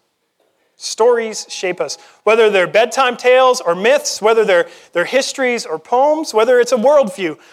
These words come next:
uh, all play a role in shaping and governing our lives.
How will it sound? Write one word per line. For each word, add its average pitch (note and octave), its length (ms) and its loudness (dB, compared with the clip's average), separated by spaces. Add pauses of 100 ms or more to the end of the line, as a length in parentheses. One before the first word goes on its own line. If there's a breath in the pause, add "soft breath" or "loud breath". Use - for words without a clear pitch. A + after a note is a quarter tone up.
(100)
uh, E3 200 0
all C4+ 280 4
play B3+ 340 2
a G3 120 0
role A3+ 440 2
in F#3+ 140 -6
shaping B3 440 -4
and F#3+ 140 -6
governing A3 380 0
our F#3 180 2
lives. E3 680 0